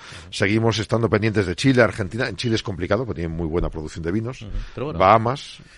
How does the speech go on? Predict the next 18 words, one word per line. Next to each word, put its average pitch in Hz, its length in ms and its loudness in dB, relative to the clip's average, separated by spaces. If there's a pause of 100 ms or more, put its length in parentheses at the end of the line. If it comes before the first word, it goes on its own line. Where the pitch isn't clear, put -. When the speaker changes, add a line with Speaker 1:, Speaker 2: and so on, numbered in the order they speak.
(140)
Speaker 2:
pero 95 140 -8
también 107 220 -2
es 123 60 -4
verdad 120 220 0
que 113 100 0
en 104 60 -2
los 101 160 -6
países 110 320 -6
que - 80 -8
tienen 110 180 -6
buena 107 200 -4
producción, 104 400 -4
buena 107 180 -2
cultura 101 400 -6
del 98 80 -4
vino, 104 160 -6
es 104 80 -10
también 92 640 -6